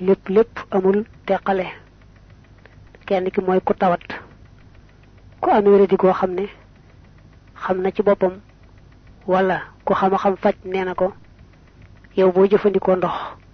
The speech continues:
tawat sàngam dal la woon te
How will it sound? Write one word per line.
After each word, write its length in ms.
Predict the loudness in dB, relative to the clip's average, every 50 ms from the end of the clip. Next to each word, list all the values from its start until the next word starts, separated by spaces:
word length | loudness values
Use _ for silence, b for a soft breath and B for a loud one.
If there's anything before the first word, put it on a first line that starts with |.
| -20 -20 -20 -20 -20 -20 -20 -20 -20 -20 -20 -20 -20 -20 -20 -20 -20 -20 -12 -6 -2
tawat 220 | -2 -2 -2 -2
sàngam 460 | -4 -6 -4 -4 -2 -2 -4 -4 -6 -14 -20 -20 -20 _ -20 -20 -4
dal 220 | 0 4 4 4 4 4
la 80 | 2
woon 260 | 2 2 2 0 -2 -4
te 160 | -6 -6 -6